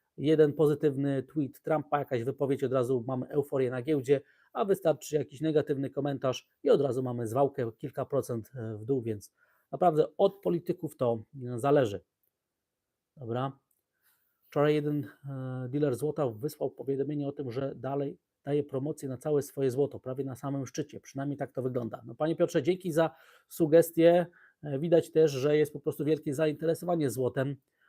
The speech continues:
no i że inwestorzy się z tego cieszą. K G H M w ciekawym miejscu. Dzięki, Kondzio.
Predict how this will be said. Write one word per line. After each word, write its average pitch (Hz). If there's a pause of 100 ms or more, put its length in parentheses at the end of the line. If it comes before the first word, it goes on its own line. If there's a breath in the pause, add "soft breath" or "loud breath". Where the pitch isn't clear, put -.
(160)
no 175
i 156
że 135 (140)
inwestorzy 131
się 117
z 117
tego 113
cieszą. 107 (1200)
K 131
G 127
H 139
M 143
w -
ciekawym 147
miejscu. 151
Dzięki, 156
Kondzio. 165